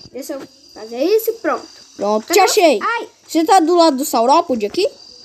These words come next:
Speaker 1: Tô, aqui tá muito bugado,
Speaker 2: Nossa, galera, um, um Magianasaurus,
Speaker 1: Deixa eu
Speaker 2: eu acho.
Speaker 1: correr aqui. Nossa, correndo eu sou muito lerdo.
Speaker 2: É, nossa,
Speaker 1: Me
Speaker 2: galera.
Speaker 1: espera, me espera, me espera.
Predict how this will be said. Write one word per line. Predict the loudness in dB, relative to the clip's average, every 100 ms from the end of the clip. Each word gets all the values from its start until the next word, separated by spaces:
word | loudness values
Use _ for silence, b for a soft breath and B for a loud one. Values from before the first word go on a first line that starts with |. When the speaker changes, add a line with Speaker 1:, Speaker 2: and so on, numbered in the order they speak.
| -20 _ -8
Speaker 1:
Tô, | -4
aqui | -2 -4 -6
tá | -6
muito | -4 -4 -4
bugado, | -4 -4 -2 0 4
Speaker 2:
Nossa, | 6 6 4 4 2
galera, | 2 2 2 0
um, | -2 -6 -4
um | -2 0 0 0
Magianasaurus, | 0 0 0 0 2 0 0 0 2 0
Speaker 1:
Deixa |
eu | -2
Speaker 2:
eu |
acho. | 0
Speaker 1:
correr | 0 -2
aqui. | -4 -6 -8
Nossa, | -2 0 0 -6 -10
correndo | -4 -2 0
eu | -2
sou | -2 0
muito | 0 -2
lerdo. | -2 0 -2 -4 -8 -10 -10 -12 _ _ -20 -20 -4
Speaker 2:
É, | 2 4 4 2 -4
nossa, | -8 -2 -2 -2 -4
Speaker 1:
Me |
Speaker 2:
galera. | -2 -2 -2 -4
Speaker 1:
espera, | -6 -6
me | -6
espera, | -8 -10 -8 -8
me | -10
espera. | -12 -6 -4 -2 -6